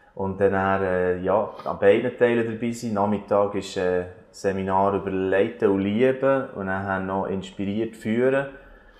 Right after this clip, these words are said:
und am Abend eben die Lust auf Zukunft. Ich habe mir schon die Predigt geschaut auf seinem Kanal, ein bisschen, wo ein paar Sachen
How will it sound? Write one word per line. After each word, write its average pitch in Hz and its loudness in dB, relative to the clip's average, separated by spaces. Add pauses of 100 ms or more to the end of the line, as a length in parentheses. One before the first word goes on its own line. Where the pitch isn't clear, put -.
(240)
und 98 -2
am 98 2
Abend 98 2
eben 92 -4
die 98 -2
Lust 98 -4
auf 90 0
Zukunft. 117 -6 (360)
Ich 92 -10
habe 101 -2
mir 101 -6
schon 101 0
die - -14
Predigt 113 2
geschaut 120 2
auf 107 -8
seinem 120 -2
Kanal, 117 0
ein 107 -8
bisschen, 110 2 (160)
wo 98 -6
ein - -20
paar 107 2
Sachen 110 2